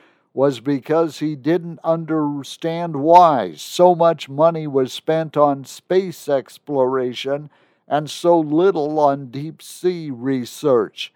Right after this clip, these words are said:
This was the company's third annual expedition to the Titanic. The Titanic struck an iceberg and sank in nineteen twelve, killing all but about seven hundred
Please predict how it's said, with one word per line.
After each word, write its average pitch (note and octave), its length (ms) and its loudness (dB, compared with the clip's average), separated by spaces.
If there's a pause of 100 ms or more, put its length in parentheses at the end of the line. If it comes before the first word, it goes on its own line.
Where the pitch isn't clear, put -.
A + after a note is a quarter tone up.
(680)
This A#2 260 -8
was B2+ 280 -4
the A#2+ 100 -4
company's B2+ 920 -2
third D#3+ 520 2 (120)
annual C#3 880 0
expedition D3 1160 -4
to D#3 280 -2
the C#3 220 -2
Titanic. C#3 1040 0 (640)
The F#2 120 -12
Titanic B2 800 -4
struck B2+ 420 -2
an A2+ 100 -4
iceberg B2+ 680 0
and A#2 200 -4
sank C3+ 540 -2
in B2 160 -2
nineteen C3+ 680 -4
twelve, A#2 760 2
killing A#2+ 460 -4
all C#3 500 2
but B2 180 -6
about A#2+ 380 -2
seven C#3+ 500 -4
hundred A#2 640 -4